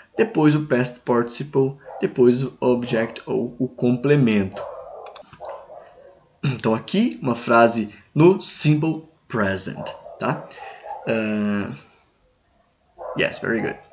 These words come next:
Simple present transformado aqui numa questão. Was Titanic directed by James Cameron?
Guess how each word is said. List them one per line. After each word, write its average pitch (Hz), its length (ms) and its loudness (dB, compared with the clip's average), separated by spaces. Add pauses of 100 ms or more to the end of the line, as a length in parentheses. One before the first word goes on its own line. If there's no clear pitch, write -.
(140)
Simple 123 360 -4
present 123 380 0 (260)
transformado 123 760 2
aqui 113 400 -4 (200)
numa 135 180 4
questão. - 540 4 (440)
Was 196 200 8
Titanic 196 680 2 (200)
directed 131 720 2
by 110 180 0
James 117 340 2
Cameron? 139 520 -2